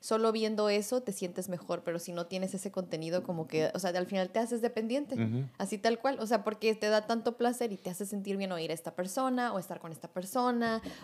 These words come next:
Speaker 1: o admirar y seguir a esta persona, pero pues si eso es lo que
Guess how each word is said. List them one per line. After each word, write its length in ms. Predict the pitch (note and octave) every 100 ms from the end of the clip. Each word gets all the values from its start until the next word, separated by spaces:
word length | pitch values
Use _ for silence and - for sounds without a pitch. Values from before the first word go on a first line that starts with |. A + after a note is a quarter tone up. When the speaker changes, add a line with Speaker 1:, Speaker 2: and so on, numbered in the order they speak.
| -
Speaker 1:
o 100 | G3+
admirar 380 | F#3 F#3+ F3
y 20 | F#3
seguir 240 | F#3 E3+
a 60 | E3+
esta 160 | - E3+
persona, 460 | G3+ B3+ B3 B3
pero 240 | G#3+ G3+ G3 - - - _
pues 180 | A#3+ A#3+
si 180 | A3+
eso 180 | A3+ A3+
es 100 | B3
lo 140 | B3 B3+
que 320 | A3 G#3